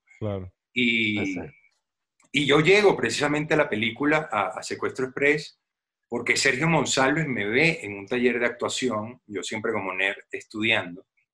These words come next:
Speaker 2: este, en un taller de actuación, y Sergio me ve haciendo como el showcase, como la pres-,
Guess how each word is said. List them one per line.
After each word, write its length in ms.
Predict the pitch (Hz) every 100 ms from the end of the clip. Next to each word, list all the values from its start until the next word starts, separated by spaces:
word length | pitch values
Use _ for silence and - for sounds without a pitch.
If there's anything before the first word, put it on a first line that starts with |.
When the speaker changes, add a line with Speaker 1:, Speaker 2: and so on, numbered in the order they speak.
| _ _ _ _ _
Speaker 2:
este, 440 | - 104 - 117 104
en 80 |
un 100 | 101
taller 260 | 95 113 127
de 60 | 131
actuación, 540 | 131 110 - 120 135
y 100 | -
Sergio 300 | - 123 120
me 160 | 147 120
ve 260 | 110 135 -
haciendo 720 | 107 - - 127 127 147 165 _ _
como 220 | - 98
el 60 | 98
showcase, 600 | - 117 117 127 127 123
como 160 | - 104
la 160 | 92
pres-, 240 | - 85